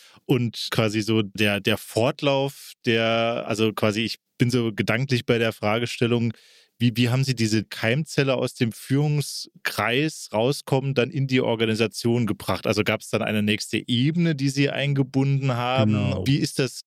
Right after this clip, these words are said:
Speaker 1: gelaufen?
Speaker 2: Dann ist es ans Licht der Unternehmensöffentlichkeit gegangen. Wir haben einen Führungskräftekongress gemacht und haben das vorgestellt.
Speaker 1: Führungskräftekongress heißt?
Speaker 2: Alle,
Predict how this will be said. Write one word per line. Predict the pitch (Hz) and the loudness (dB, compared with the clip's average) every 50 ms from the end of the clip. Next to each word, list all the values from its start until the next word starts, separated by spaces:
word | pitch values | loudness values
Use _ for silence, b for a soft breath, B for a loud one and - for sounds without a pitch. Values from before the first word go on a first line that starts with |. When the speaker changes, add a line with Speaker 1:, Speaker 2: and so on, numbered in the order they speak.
| _ | _
Speaker 1:
gelaufen? | - 139 120 120 117 120 117 - - 117 107 98 80 - _ _ _ _ - | -2 0 0 2 0 0 0 -2 -2 -4 -4 -4 -6 -10 _ _ _ _ -8
Speaker 2:
Dann | 147 139 131 160 208 226 | -6 -2 0 0 2 2
ist | 208 208 196 185 | 2 0 -2 -2
es | 190 175 | -4 -8
ans | 190 180 185 160 165 | -2 0 0 0 2
Licht | 175 190 175 - - | 2 0 0 2 0
der | 185 180 | 0 0
Unternehmensöffentlichkeit | 170 160 170 165 165 160 160 160 151 139 - - 143 127 113 123 120 123 117 - - 120 110 107 - | 2 2 2 2 2 2 2 2 0 -2 -2 -4 -4 -2 0 0 0 0 0 -2 -2 -2 -2 -2 0
gegangen. | - 127 110 - 113 104 123 143 151 139 | 0 0 0 0 0 0 0 2 2 2
Wir | 131 127 | 0 0
haben | 131 135 139 139 | 0 0 0 0
einen | 127 120 120 117 117 120 123 - | 0 0 0 2 2 0 0 -2
Führungskräftekongress | - - 143 160 160 - - - 165 143 - - 160 - - 160 156 147 139 151 170 180 - - - - - _ _ _ _ _ _ - | -2 0 0 0 0 0 0 0 0 0 0 -4 -6 -2 0 0 0 0 0 0 0 0 -2 -6 -12 -16 -18 _ _ _ _ _ _ -6
gemacht | - 143 139 139 147 185 - - - - - - _ _ _ _ _ | -2 0 0 2 0 0 -4 -6 -12 -20 -20 -20 _ _ _ _ _
und | - 139 127 120 | 0 0 2 2
haben | 123 131 | 2 2
das | 139 139 - | 0 0 0
vorgestellt. | - 131 - - - - - - - - - - _ _ _ _ | -2 -4 -4 -4 -8 -14 -14 -16 -18 -20 -20 -20 _ _ _ _
Speaker 1:
Führungskräftekongress | - - 120 127 135 - - 135 127 - - 127 - 131 120 107 110 117 - - - | -2 0 0 0 0 0 0 0 0 2 0 0 2 0 0 2 2 0 2 2 0
heißt? | 120 117 139 160 - - - - - - - - | 0 2 2 0 -2 -6 -10 -14 -14 -14 -8 -4
Speaker 2:
Alle, | 113 110 90 82 90 90 | -2 -2 -2 -2 -6 -10